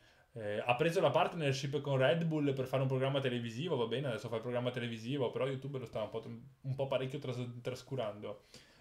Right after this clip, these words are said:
ehm, per, per la mia opinione di, di, di fan, di ex fan. Non, non so, non so neanche se sono ancora iscritto in realtà. Non, beh,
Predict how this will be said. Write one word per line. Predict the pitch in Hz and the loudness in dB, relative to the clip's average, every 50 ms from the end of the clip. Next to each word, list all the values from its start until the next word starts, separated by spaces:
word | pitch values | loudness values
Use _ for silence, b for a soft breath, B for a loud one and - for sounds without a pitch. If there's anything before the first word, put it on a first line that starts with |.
| B B _ | B B _
ehm, | 123 113 110 110 107 110 107 107 107 107 104 104 104 104 104 104 - - _ _ _ _ _ _ _ _ _ | -6 -4 -2 -2 -2 -4 -4 -4 -4 -6 -6 -6 -8 -10 -10 -12 -14 -18 _ _ _ _ _ _ _ _ _
per, | _ 123 120 113 123 | _ -4 -4 -2 0
per | 131 123 | 0 2
la | 123 117 | 2 0
mia | 113 123 123 123 123 | 0 0 0 2 2
opinione | 117 117 123 120 120 120 120 117 117 | 0 0 -2 -2 -2 -2 -2 -4 -6
di, | 113 107 113 | -8 -10 -10
di, | 117 120 117 | -8 -6 -6
di | 117 120 120 | -4 -6 -6
fan, | - 120 110 104 104 104 107 104 104 - b b b b b _ | -6 -4 -4 -4 -4 -4 -4 -6 -6 -8 b b b b b _
di | _ 135 123 120 117 - - | _ -8 -6 -6 -6 -6 -10
ex | - - - - - - - - | -10 -10 -10 -16 -20 -18 -18 -18
fan. | - - 117 107 107 - - 139 | -12 -8 -8 -8 -8 -8 -12 -16
Non, | 147 151 165 175 190 220 262 294 | -14 -14 -14 -12 -10 -10 -10 -8
non | 311 359 339 | -8 -8 -4
so, | - 151 131 | -2 0 0
non | 135 156 165 | 2 0 0
so | - 226 | -2 0
neanche | 220 240 247 247 190 | 0 0 0 0 -2
se | 170 | 0
sono | 147 165 160 | 0 0 0
ancora | 151 131 151 151 | 0 -2 -2 -4
iscritto | 147 143 - 117 107 - - 110 | -4 -6 -8 -10 -10 -10 -10 -10
in | 107 | -10
realtà. | 107 104 - 107 110 | -8 -8 -6 -6 -6
Non, | 117 139 160 160 135 | -6 -6 -6 -6 -8
beh, | 117 131 143 | -8 -8 -10